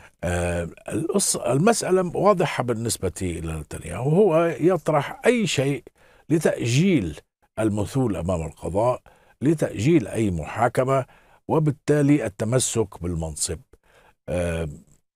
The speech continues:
ال-، الم-، ال-، آه، المدهش أيضًا أن، أن حتى حزبه حاول أن يجري انتخابات داخلية ل-،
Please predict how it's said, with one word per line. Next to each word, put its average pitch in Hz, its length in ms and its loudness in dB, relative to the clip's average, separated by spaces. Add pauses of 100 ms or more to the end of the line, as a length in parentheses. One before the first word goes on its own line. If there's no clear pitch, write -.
ال-، 101 180 -6
الم-، 135 340 -4
ال-، 85 640 -6 (420)
آه، - 460 -6
المدهش 208 480 4
أيضًا 131 500 2
أن، 123 160 -4
أن 107 540 -2
حتى - 380 0
حزبه 113 500 -2
حاول 117 600 2 (440)
أن 127 280 2
يجري 131 480 2
انتخابات 107 580 0
داخلية 131 800 2
ل-، 127 640 -2